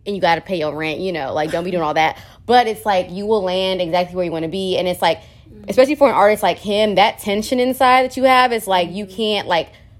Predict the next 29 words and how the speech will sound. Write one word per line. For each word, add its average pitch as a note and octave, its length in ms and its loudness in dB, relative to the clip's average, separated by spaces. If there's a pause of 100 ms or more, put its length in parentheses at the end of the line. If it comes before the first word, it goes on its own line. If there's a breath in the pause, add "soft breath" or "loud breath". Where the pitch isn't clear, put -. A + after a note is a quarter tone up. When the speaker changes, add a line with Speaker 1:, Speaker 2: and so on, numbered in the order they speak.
(100)
Speaker 1:
you G#3+ 120 -10
can't, A3+ 520 -4
like, F3+ 200 -2
go G3 220 4
against F3+ 500 -4
your F3+ 180 2
own, F3 400 0
like, D3+ 240 -4
passion E3+ 460 -2
and D#3+ 120 -4
grain. E3+ 440 -2
So F#3 100 0
I'm F3 140 2
just E3+ 140 -4
like, E3 180 2
"Just F3 200 -6
Speaker 2:
Yeah. - 40 -20 (100)
Speaker 1:
fuck G3+ 100 -4
it, G#3 120 -2
do F3 160 0
it." E3 180 2 (240 loud breath)
And G3 120 2
obviously, F#3+ 500 0
it F3+ 80 -2
ended E3+ 160 0
up D3+ 60 -10
going D#3+ 220 -2
good. F3 420 2
Speaker 2:
Right. - 280 -18